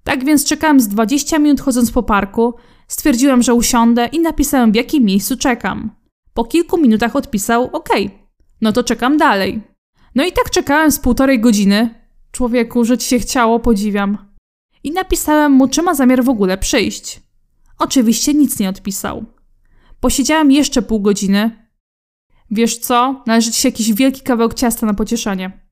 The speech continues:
No. I napisałem mu, że jakby co, to ja już sobie stamtąd idę. Po chwili odpisał do mnie, że on odczytał tę wiadomość rano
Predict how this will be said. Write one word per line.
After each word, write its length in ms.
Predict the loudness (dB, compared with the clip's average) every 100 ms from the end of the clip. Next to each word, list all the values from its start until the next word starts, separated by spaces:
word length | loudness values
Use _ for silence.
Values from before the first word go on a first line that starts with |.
| _ _
No. 440 | -2 -2 -2 -6 _ _ _ _ _ _ _ _ _
I 100 | 2
napisałem 540 | 2 2 0 2 2 4
mu, 120 | 4
że 100 | 4
jakby 240 | 2 0 -2
co, 280 | 0 0
to 120 | 2 2
ja 100 | 2
już 160 | 0
sobie 220 | 0 0
stamtąd 480 | 0 0 0 0 0
idę. 340 | 0 0 -2 -8 -14 _ _ _ _ _
Po 100 | -6
chwili 260 | -2 0 0
odpisał 400 | -2 -2 -2 0
do 120 | 0
mnie, 240 | 0 0
że 160 | 0 -2
on 140 | -2
odczytał 340 | -4 -4 -2 0
tę 120 | 0
wiadomość 500 | 0 0 0 0 -2
rano 460 | -2 0 -2 -4